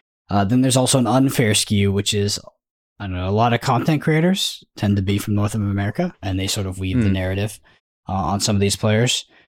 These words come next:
Speaker 1: But, I mean, one of the narratives I think that came out of this year was Hong Kong, uh, like, Shing and his team.
Speaker 2: Yeah, Blue Pitch, Team Blue
Speaker 1: Yeah.
Speaker 2: Pitch.
Speaker 1: So,
Speaker 2: Yeah.
Speaker 1: I mean, they're, they, they were the best performing team at the World Championship by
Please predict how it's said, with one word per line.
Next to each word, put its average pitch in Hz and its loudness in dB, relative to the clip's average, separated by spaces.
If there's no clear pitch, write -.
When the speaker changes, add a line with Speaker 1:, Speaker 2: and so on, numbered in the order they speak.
Speaker 1:
But, - 0
I 190 2
mean, 202 4
one 208 4
of 185 2
the 175 2
narratives 170 2
I 139 4
think 135 0
that 107 -6
came 113 -4
out 113 -4
of 104 -8
this 110 -6
year 104 -4
was 98 -2
Hong 101 2
Kong, 104 0
uh, 90 0
like, 90 -2
Shing 107 0
and 95 -4
his 104 -4
team. 110 -2
Speaker 2:
Yeah, 107 4
Blue 110 4
Pitch, - 0
Team 104 2
Blue 95 4
Speaker 1:
Yeah. 92 2
Speaker 2:
Pitch. - -2
Speaker 1:
So, - -8
Speaker 2:
Yeah. 67 0
Speaker 1:
I 98 -2
mean, 92 -2
they're, 101 -2
they, 143 0
they 131 -2
were 120 -6
the 120 -6
best 120 -4
performing 123 -4
team 123 -2
at 117 -6
the 117 -6
World 117 -4
Championship 120 -6
by 90 -10